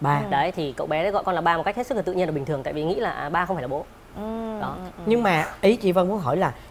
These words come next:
Speaker 1: cái lần đầu tiên mà con được cháu nó gọi mình bằng ba đó,
Speaker 3: Vâng.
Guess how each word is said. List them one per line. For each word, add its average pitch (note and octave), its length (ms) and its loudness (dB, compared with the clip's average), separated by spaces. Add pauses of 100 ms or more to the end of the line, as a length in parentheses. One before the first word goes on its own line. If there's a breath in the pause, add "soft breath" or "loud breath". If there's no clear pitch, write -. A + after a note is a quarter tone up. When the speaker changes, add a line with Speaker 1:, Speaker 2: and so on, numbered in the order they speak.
(120)
Speaker 1:
cái B3 100 4
lần E3+ 240 6
đầu C3 160 4
tiên F3 300 2 (140)
mà C#3+ 120 -2
con D#3 240 -4
được C3+ 180 2 (180)
cháu E3+ 240 0
nó A3 80 -6
gọi B2 220 -4
mình C3+ 140 -4
bằng A#2 160 -4
ba D3+ 160 -2
đó, D3+ 200 -10
Speaker 3:
Vâng. B2+ 120 -12